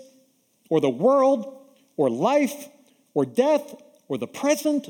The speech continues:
or the future, all are yours. And you are Christ's, and Christ is God's.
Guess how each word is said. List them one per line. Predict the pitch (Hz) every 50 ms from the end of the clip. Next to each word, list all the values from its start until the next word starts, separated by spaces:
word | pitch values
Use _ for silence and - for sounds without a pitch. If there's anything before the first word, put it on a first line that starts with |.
| - - -
or | 151 135
the | 117 127
future, | - - 240 294 294 - - 294 294 294 262 - - - - - _ _ _ -
all | - 262 277 285 285 285 285 269 240 277 277
are | 214 240 240 247 247
yours. | 233 214 180 233 269 277 262 233 185 131 - - - - - - _ _ _ _ _ _ _ _ _ -
And | 151 151 139 139
you | 208 294 311 302
are | 277 247
Christ's, | - - - 240 220 175 135 117 - - - - - - _ _ _ _ _ _ _ _ -
and | 147 143 143 127
Christ | - - 220 196 185 180 175 - - - - - _ _ _ _ _ _ _ -
is | 127 123 110 -
God's. | - 107 87 82 87 87 - - - - - -